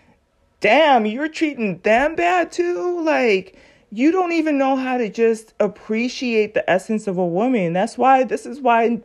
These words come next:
people are not checking for you no more. You know what I'm saying? So yeah, let me go turn off the alarm.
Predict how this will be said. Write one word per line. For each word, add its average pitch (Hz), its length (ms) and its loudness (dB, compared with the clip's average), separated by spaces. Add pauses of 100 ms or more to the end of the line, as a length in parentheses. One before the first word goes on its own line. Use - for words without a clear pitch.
people 277 260 -6
are 277 40 0
not 254 240 -2
checking 285 320 -6
for 294 140 -8
you 240 220 0
no 214 160 2
more. 160 500 -2 (800)
You 247 80 -4
know 330 80 -2
what 330 140 0
I'm 330 40 -2
saying? 339 540 -2
So 247 200 2
yeah, 185 340 2 (840)
let 226 140 -2
me 294 100 2
go 320 160 -2
turn 294 180 0
off 254 200 0
the 247 100 4
alarm. 208 480 2